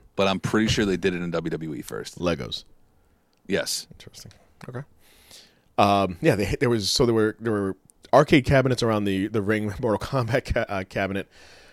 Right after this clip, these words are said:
Speaker 2: um, garbage pail lids, there were kendo sticks, uh, there was a merchandise stand that was just the worst looking merchandise stand you've ever seen in your life. Just a, a wall of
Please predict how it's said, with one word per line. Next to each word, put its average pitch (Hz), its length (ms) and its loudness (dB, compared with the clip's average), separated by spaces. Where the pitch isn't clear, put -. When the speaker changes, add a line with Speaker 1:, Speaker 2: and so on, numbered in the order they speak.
Speaker 2:
um, 92 400 2
garbage 113 340 2
pail 113 180 2
lids, 104 600 0
there 87 160 -2
were 82 240 -8
kendo 107 320 -2
sticks, - 680 -4
uh, 82 320 -6
there 98 100 0
was 98 140 0
a 98 60 -2
merchandise 104 500 2
stand 101 360 0
that 92 100 0
was 87 200 -4
just - 380 -2
the 120 80 0
worst 117 400 2
looking 104 360 0
merchandise 95 380 -2
stand 92 140 -2
you've 87 100 -4
ever 92 140 0
seen 92 160 -6
in 85 40 -6
your 80 100 -6
life. 90 340 -4
Just 92 260 -8
a, 87 260 0
a 92 60 4
wall 98 640 2
of 87 540 -4